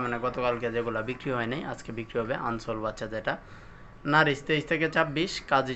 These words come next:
চব্বিশ থেকে সাতাশ, আফতাব চব্বিশ থেকে সাতাশ, আফতাব ইপি ছাব্বিশ থেকে ঊনত্রিশ, নিউ হোপ তেইশ থেকে পঁচিশ, নাহার চব্বিশ থেকে সাতাশ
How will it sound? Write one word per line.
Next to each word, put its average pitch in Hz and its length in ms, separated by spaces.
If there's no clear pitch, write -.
চব্বিশ 120 360
থেকে 135 180
সাতাশ, 143 340
আফতাব 120 360
চব্বিশ 135 360
থেকে 143 200
সাতাশ, 147 280
আফতাব 123 240
ইপি 120 240
ছাব্বিশ 131 360
থেকে 123 260
ঊনত্রিশ, 127 420
নিউ 120 220
হোপ 123 120
তেইশ 120 160
থেকে 131 160
পঁচিশ, 139 320
নাহার 117 340
চব্বিশ 117 380
থেকে 123 180
সাতাশ 135 340